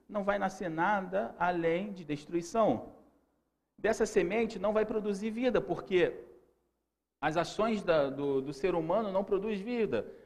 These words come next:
apenas vai produzir coisas da carne. A nossa natureza, ela sempre vai puxar para as coisas da carne, como está escrito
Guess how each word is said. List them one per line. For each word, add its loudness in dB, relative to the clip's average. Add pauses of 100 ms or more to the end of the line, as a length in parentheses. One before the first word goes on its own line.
apenas 0
vai 4
produzir 0
coisas -2
da 2
carne. 2 (500)
A 6
nossa 4
natureza, 4
ela 4
sempre 2
vai 4
puxar 0
para 0
as -4
coisas -4
da 2
carne, 2 (280)
como 0
está 0
escrito -2